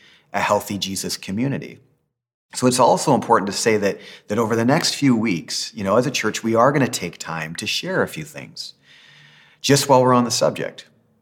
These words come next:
you know, first, we're gonna share about resources to deal with our finances as Christians. That's the workshop that we just heard about, that Mike and Dave were telling us about. Uh, we're also gonna hear from, uh, our treasurer. We're gonna get an update about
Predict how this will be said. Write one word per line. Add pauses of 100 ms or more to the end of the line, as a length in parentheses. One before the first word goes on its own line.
(400)
you
know,
first,
we're
gonna
share
about
resources
to
deal
with
our
finances
as
Christians.
That's
the
workshop
that
we
just
heard
about,
that (240)
Mike
and
Dave
were
telling
us
about. (600)
Uh, (260)
we're
also
gonna
hear
from,
uh,
our
treasurer.
We're
gonna
get
an
update
about